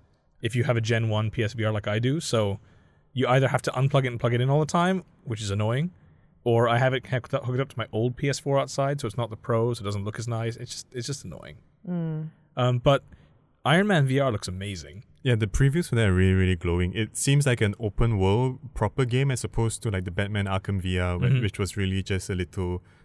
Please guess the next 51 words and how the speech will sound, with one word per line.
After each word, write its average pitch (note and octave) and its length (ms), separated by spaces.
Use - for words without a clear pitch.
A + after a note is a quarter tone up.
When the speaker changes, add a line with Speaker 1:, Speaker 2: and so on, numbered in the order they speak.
Speaker 3:
sni-, - 420
kind A2+ 180
of F#2 60
a F2+ 40
snippet G2 420
of F#2 120
a F#2 40
game, F2 420
just F#2+ 180
an F#2+ 80
example F2 440
of E2+ 100
what F#2 180
could - 180
be G2 240
in C#3+ 80
the A2 60
future. F3 380
Speaker 1:
Which F#3 180
is A3+ 80
really C4 220
sad F#3 260
because C3+ 180
I C#3+ 60
thought A3 220
Arkham D3 260
V C3 120
R B2+ 100
was A#2 120
pretty B2 240
good A2+ 180
for A#2 100
what A2 100
it G#2 80
was, G#2+ 400
and C3+ 140
especially, F3 320
like, C#3 200
the, A#2+ 280
um, A2 300
Battlefront A#2+ 460
Star A#2+ 240
Wars C#3 240
demo D#3+ 280
was B2 200
the A2+ 80
most, A2+ 340
like, G#2 160
mind-blowing A2 720
thing B2 420
that G#2 140